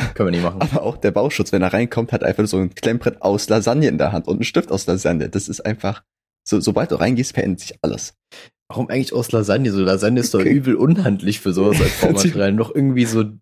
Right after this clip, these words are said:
Speaker 1: Gelatine oder irgendwas aus Gummi oder so, so
Speaker 2: Ja,
Speaker 1: Gummibärchen.
Speaker 2: Fischstäbchen, glaub ich.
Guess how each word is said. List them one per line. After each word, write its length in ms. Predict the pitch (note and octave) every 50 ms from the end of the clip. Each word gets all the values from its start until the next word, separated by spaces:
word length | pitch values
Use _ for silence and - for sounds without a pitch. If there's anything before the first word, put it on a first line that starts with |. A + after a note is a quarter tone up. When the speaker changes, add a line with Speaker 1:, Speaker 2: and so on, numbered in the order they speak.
| _ - -
Speaker 1:
Gelatine 600 | - - A2+ G2 G#2 G2+ F#2+ - - C3+ C#3 C#3+ B2
oder 80 | G2 D#2
irgendwas 220 | G2 A2+ A#2 A#2+
aus 200 | A2+ G#2 A2 G#2
Gummi 380 | G#2 A2+ A#2 C3+ D#3 C#3 G#2+ F#2+
oder 280 | E2 E2 F#2 G2+ G2+
so, 180 | F#2+ F2+ F#2 F#2+
so 60 | F#2+
Speaker 2:
Ja, 40 | F#2+
Speaker 1:
Gummibärchen. 380 | F#2 A2 C3 C3 G#2 G2 F#2+ F2+
Speaker 2:
Fischstäbchen, 480 | F#2 - - - F#2+ D#2+ G2 - D#2
glaub 220 | - - D#2 C#2 D#2+
ich. 160 | - -